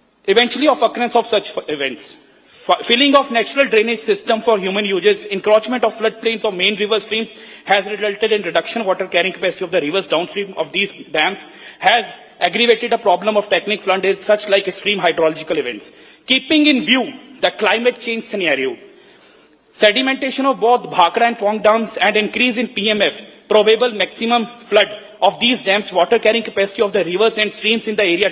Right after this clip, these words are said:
downstream of the dams need to be restored.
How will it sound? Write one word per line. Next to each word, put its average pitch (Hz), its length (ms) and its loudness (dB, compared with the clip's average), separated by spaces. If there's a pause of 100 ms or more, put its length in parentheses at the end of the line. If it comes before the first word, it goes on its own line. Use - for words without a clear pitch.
downstream 202 420 -4
of 165 60 -6
the 170 100 -4 (100)
dams 180 220 -2 (300)
need 269 360 2
to 277 60 0
be 262 160 2
restored. 190 720 2